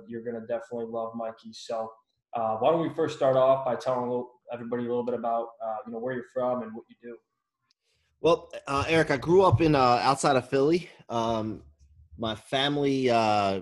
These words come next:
Speaker 2: was from there. My family was in the mushroom business, and one side and one side was, were masons, bricklayers, and plaster and stucco people, uh, like a lot of Italian people.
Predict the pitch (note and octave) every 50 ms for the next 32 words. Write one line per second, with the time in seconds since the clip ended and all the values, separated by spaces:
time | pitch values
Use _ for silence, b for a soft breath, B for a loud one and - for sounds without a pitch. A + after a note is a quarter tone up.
0 | - - - F#2+ - - - B2 A#2+ A#2+ A#2+ A#2+ A#2+ A#2+ G#2+ G2+ F#2+ - A#2 A#2
1 | A2+ A2+ A2+ G#2+ G2+ F#2 G#2 G2+ G2 G2+ A2 A2 - - A#2+ A2 A2+ A2 G2 G#2+
2 | A2 G#2 - - G2+ F#2+ F#2+ F#2+ F#2 F#2 F2+ - _ _ _ _ _ _ _ -
3 | G#2+ A2 A2 G#2+ - A#2+ A2 G#2 G#2 G2+ G2 F#2+ G2 G#2 G#2+ G2+ - G#2+ G2+ G2
4 | G2 F#2 F#2+ F2 D#2 F#2 F#2 F2 F#2 G#2 G#2+ G#2 - - G#2 G2+ G2+ G2 - _
5 | - G#2+ G2+ - - G#2+ G#2 G2+ G2 G2 G2+ F#2+ E2 F2 F2 E2+ E2+ D#2+ D#2+ _
6 | _ _ _ _ _ _ _ _ _ _ - - G2+ G2+ G2 - - G#2 F#2 E2
7 | - - - G2+ F#2 - G2+ F#2 - - F#2+ F#2 - F2+ - _ _ b b b
8 | b b b b b _ - F2+ F#2 G#2+ A#2 G#2+ A#2 A2+ A2 G#2 G2 F2+ F#2+ -
9 | - G2+ F#2+ F#2 F2 - F2+ F2 - F#2+ -